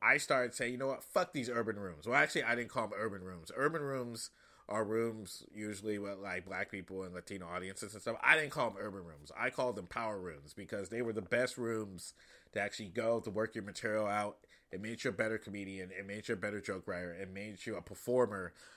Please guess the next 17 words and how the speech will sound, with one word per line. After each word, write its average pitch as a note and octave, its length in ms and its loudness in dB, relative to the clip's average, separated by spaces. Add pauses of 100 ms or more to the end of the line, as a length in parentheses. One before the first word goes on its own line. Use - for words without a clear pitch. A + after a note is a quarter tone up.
so - 100 0
that G#2+ 160 10
you A2+ 140 0
could A2+ 160 4
actually A2 320 0
be G#2 100 -4
funny A2 300 -2
to G2+ 120 -6
anybody. F#2 440 -6
So G2 420 -2 (340)
I G#2+ 140 0
encourage B2 460 2
anyone A#2 320 -2
that's G2+ 180 -4
serious A#2 260 4
about G#2+ 200 2
comedy, G2+ 500 -2